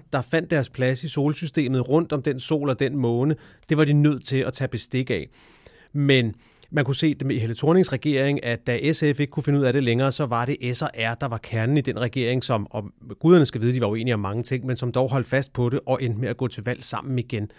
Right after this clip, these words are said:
Nu, hvor Socialdemokraterne har sagt, "Den der måne, der hedder De Radikale, er vi ligeglade med," så er det ligesom om, at hele solsystemet sejler lidt, og alle partierne sejler rundt og leder efter en bane, de kan passe ind i, og ikke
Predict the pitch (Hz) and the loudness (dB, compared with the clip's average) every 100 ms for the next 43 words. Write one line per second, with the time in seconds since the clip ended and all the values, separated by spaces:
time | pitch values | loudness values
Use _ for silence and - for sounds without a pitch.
0 | - - - _ _ _ 143 156 240 196 | -20 -20 -20 _ _ _ 6 8 8 6
1 | - _ _ 151 131 139 156 160 170 131 | -2 _ _ 0 0 0 -2 2 2 4
2 | 131 110 120 113 113 120 110 170 175 147 | 4 4 2 0 0 -2 0 0 2 2
3 | 139 127 131 170 151 123 120 104 104 143 | 4 4 4 4 2 0 0 -2 -4 -2
4 | 143 143 110 135 180 135 123 120 117 - | -2 -2 -2 -2 0 2 4 2 -2 -10
5 | _ - 185 196 190 196 170 131 180 - | _ -4 0 2 2 2 2 2 2 2
6 | 156 170 208 175 135 135 117 113 160 135 | 0 0 -2 2 2 2 2 4 6 6
7 | 151 - 143 135 135 180 160 - 170 160 | 4 4 0 4 2 4 0 -2 0 0
8 | 165 - - - - 143 127 127 131 185 | 0 -2 -18 -10 -2 0 2 4 4 2
9 | 147 127 143 175 143 175 143 - 120 123 | 2 4 4 4 2 0 -2 0 2 2
10 | 180 - 120 107 - 127 147 180 165 151 | 0 0 -6 -8 -4 -2 -2 -2 -2 0
11 | 156 135 - _ - 143 170 - | -2 -6 -10 _ -6 0 0 0